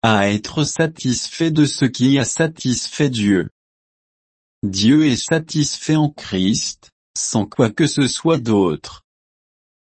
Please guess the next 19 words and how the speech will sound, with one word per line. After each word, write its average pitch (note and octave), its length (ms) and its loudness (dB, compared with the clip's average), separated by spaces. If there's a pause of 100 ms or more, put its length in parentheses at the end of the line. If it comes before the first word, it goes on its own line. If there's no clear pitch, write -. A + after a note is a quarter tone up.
(140)
Le A2+ 220 4
lecteur C#3+ 560 2
est-il A#2+ 340 2
satisfait, A2 1000 -2 (300)
ou A2+ 140 2
attend-il A#2+ 800 0
quelque B2 380 2
chose A2+ 420 0
de G#2 140 2
plus, G#2 720 0 (260)
quelque E3 420 2
chose D#3+ 440 0
de C3+ 100 4
lui ? G2+ 560 4 (640)
Ses - 280 0
vœux C3 280 2
et B2 80 2
ses A2 240 0
résolutions, A#2 1040 0